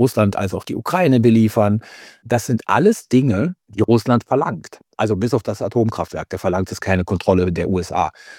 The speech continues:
Aber letzten Endes die Anerkennung der Krim als russisches Territorium, die Zugeständnisse, dass man dort, wo man gerade steht, dass das im Prinzip nicht de jure, aber de facto als russisches Gebiet anerkannt wird. Das sind alles Dinge, die die Russen seit Monaten fordern und die sie jetzt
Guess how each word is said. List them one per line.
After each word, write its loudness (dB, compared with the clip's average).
Aber 4
letzten 2
Endes 4
die -4
Anerkennung 0
der -4
Krim 0
als -2
russisches -2
Territorium, 4
die 0
Zugeständnisse, 0
dass -4
man -2
dort, 2
wo 0
man -2
gerade -4
steht, -2
dass -4
das -2
im -2
Prinzip 0
nicht 4
de 4
jure, 4
aber -2
de -6
facto -4
als -6
russisches -4
Gebiet 0
anerkannt 0
wird. -2
Das -4
sind -6
alles 0
Dinge, 2
die -2
die 0
Russen 0
seit 0
Monaten 2
fordern -2
und -6
die 2
sie -2
jetzt -2